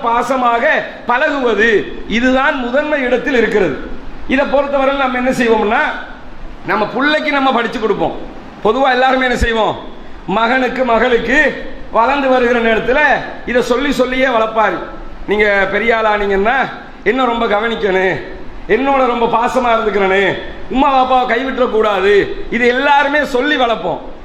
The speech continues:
இப்படி சொல்லி வளர்க்கிறதுல பல பேரை பார்த்தீங்கன்னா உம்மா பாப்பா உயிரோடு இருப்பாங்க, அதை பத்தி அவனுக்கு கணக்கு இருக்காது. தன்னை பெற்ற தாய் தந்தையர் உயிரோடு அடுத்த, அடுத்த ஸ்டெப் மேல இருக்கிறாங்க,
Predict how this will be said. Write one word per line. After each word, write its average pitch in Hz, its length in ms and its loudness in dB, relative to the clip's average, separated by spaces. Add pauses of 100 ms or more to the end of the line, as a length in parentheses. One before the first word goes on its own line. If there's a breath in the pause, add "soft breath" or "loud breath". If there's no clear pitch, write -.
(120)
இப்படி 269 260 -2
சொல்லி 285 360 2
வளர்க்கிறதுல 277 680 0
பல 226 220 2
பேரை 302 220 2
பார்த்தீங்கன்னா 220 600 0 (540)
உம்மா 285 280 2
பாப்பா 294 220 0
உயிரோடு 294 440 0
இருப்பாங்க, 240 340 0 (500)
அதை 247 260 2
பத்தி 294 260 -2
அவனுக்கு 311 360 0
கணக்கு 269 260 0
இருக்காது. 185 300 0 (420)
தன்னை 262 420 0
பெற்ற 254 420 0
தாய் 254 340 0
தந்தையர் 269 300 2
உயிரோடு 269 360 2
அடுத்த, 247 500 0
அடுத்த 254 300 -2
ஸ்டெப் 262 280 -2
மேல 269 260 2
இருக்கிறாங்க, 214 400 0